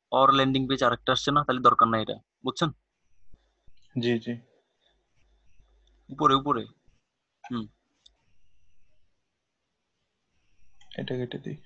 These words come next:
Speaker 1: পুরোটা কেটে দেন। হ্যাঁ। এখন একটা কাজ করা যায় না, ডাইরেক্ট ক্রিয়েট ল্যান্ডিং পেজ লিখলে ওইটা চলে আসতেছে একসাথে। বা থাকুক এরকম। আচ্ছা, WordPress ওয়েবসাইট ল্যান্ডিং পেজ আসছে না? ওয়েবসাইট
Speaker 2: জি।
Speaker 1: ল্যান্ডিং রাখেন, WordPress-টা বাদ দেন।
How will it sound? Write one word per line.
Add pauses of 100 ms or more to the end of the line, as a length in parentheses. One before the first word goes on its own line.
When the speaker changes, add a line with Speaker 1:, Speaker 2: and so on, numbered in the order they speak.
(160)
Speaker 1:
পুরোটা
কেটে
দেন। (440)
হ্যাঁ। (800)
এখন
একটা
কাজ
করা
যায়
না,
ডাইরেক্ট
ক্রিয়েট (100)
ল্যান্ডিং
পেজ
লিখলে (420)
ওইটা
চলে
আসতেছে
একসাথে। (2250)
বা
থাকুক
এরকম। (200)
আচ্ছা,
WordPress
ওয়েবসাইট
ল্যান্ডিং
পেজ
আসছে
না? (880)
ওয়েবসাইট
Speaker 2:
জি। (500)
Speaker 1:
ল্যান্ডিং
রাখেন,
WordPress-টা
বাদ
দেন।